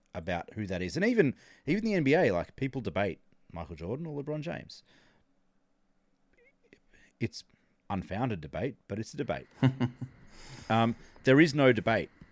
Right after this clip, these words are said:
Speaker 1: at this stage in the N F L, and it was incredibly cool to be there in the same room as Tom Brady, uh, as much as the event itself was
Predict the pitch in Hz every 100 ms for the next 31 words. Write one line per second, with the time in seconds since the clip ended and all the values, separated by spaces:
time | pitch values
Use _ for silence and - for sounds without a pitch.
0 | _ - - _ - - - 98 - -
1 | 92 87 85 85 82 80 87 76 73 -
2 | 113 104 92 - - - - - - _
3 | _ _ _ _ _ - 147 170 131 147
4 | - 170 165 - 120 104 101 104 104 101
5 | 95 92 - 120 113 98 92 92 90 101
6 | 85 - 95 82 80 82 80 87 - _
7 | - 90 85 87 87 90 87 - _ _
8 | _ - 101 95 113 110 - 110 87 -
9 | 98 95 - - 80 90 90 - - 90
10 | 82 - - 80 82 73 -